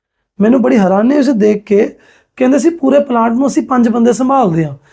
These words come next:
ਤੇ ਉਹ ਪਲਾਂਟ ਪਤਾ ਨਹੀਂ ਕਿੰਨੇ ਕਿੱਲਿਆਂ 'ਚ ਫੈਲਿਆ ਹੋਇਆ ਸੀਗਾ। ਕਰਦੇ ਕੀ ਆ? ਕਹਿੰਦਾ, "ਬਟਨ ਦਬਾਉਣਾ ਹੁੰਦਾ।" ਕਹਿੰਦਾ, "ਸਾਡਾ ਬੰਦਾ ਲੈ ਕੇ ਇੱਕ, ਮਤਲਬ, raw material ਪਾ ਦਿੰਦਾ ਮਸ਼ੀਨ 'ਚ, ਉਸ ਤੋਂ ਬਾਅਦ ਸਾਰਾ ਕੰਮ ਮਸ਼ੀਨ ਦਾ। ਅਸੀਂ ਕਹਿੰਦੇ ਕਿ ਬਟਨ ਦਬਾਉਣਾ,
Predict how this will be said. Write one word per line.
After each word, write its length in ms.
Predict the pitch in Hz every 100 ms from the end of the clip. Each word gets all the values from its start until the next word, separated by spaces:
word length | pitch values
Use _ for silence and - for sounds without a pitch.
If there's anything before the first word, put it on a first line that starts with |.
| _ _
ਤੇ 80 | 285
ਉਹ 60 | 285
ਪਲਾਂਟ 440 | 262 226 233 269
ਪਤਾ 200 | 240 226
ਨਹੀਂ 120 | 233
ਕਿੰਨੇ 180 | 254 233
ਕਿੱਲਿਆਂ 240 | 226 208
'ਚ 60 | 190
ਫੈਲਿਆ 260 | 180 170 160
ਹੋਇਆ 120 | 151
ਸੀਗਾ। 340 | 147 147 143 - _ _
ਕਰਦੇ 300 | 269 269 320
ਕੀ 60 | 311
ਆ? 80 | 302
ਕਹਿੰਦਾ, 140 | 320
"ਬਟਨ 200 | 294 285
ਦਬਾਉਣਾ 260 | 277 247 214
ਹੁੰਦਾ।" 200 | 190 185 - _ _ _ _ _ _ _ _ _ _ _ _ _ _ _
ਕਹਿੰਦਾ, 160 | - 277
"ਸਾਡਾ 200 | 269 247
ਬੰਦਾ 220 | 233 240
ਲੈ 140 | 254 220
ਕੇ 100 | 247
ਇੱਕ, 120 | 233
ਮਤਲਬ, 500 | 240 226 233 226 -
raw 140 | 202 208
material 280 | 214 214 190
ਪਾ 160 | 190
ਦਿੰਦਾ 160 | 220 254
ਮਸ਼ੀਨ 340 | 226 175 247
'ਚ, 120 | 254 285 190 _ _ _ _ -
ਉਸ 260 | 247 208
ਤੋਂ 180 | 285 302
ਬਾਅਦ 320 | 220 226 240
ਸਾਰਾ 460 | 240 - 240 262 214
ਕੰਮ 300 | - 208 226
ਮਸ਼ੀਨ 480 | 175 139 165 170 156
ਦਾ। 240 | 151 147 _ _ _ _ _ _ _ _ _ _ -
ਅਸੀਂ 180 | 196 226
ਕਹਿੰਦੇ 160 | 226
ਕਿ 60 | 220
ਬਟਨ 220 | 196 202
ਦਬਾਉਣਾ, 340 | 202 165 139